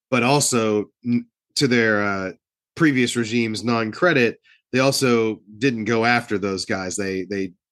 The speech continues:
made some bad choices, and that's what's led us to here. And let's not forget that this should, these should be years that were taken up by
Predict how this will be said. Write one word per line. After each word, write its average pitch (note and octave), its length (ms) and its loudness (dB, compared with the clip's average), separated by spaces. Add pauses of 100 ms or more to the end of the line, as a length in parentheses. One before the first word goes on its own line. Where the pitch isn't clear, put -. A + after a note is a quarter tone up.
(120)
made C3 220 2
some B2+ 200 2
bad A#2+ 300 2
choices, C3+ 840 0
and G#2+ 360 -2
that's A#2+ 200 0
what's A#2+ 440 -4
led A#2+ 140 2
us A2 120 -2
to B2 100 -4
here. C3+ 440 2 (360)
And G#2+ 280 -2
let's B2+ 180 0
not B2+ 200 2
forget C3 340 2
that B2 180 -2
this B2+ 140 0
should, B2+ 300 -2
these C3 160 2
should D#3+ 240 0
be C3 80 2
years A#2+ 600 2 (280)
that A#2+ 280 0
were A#2 180 0
taken A#2+ 340 2
up A2+ 200 2
by G#2+ 320 2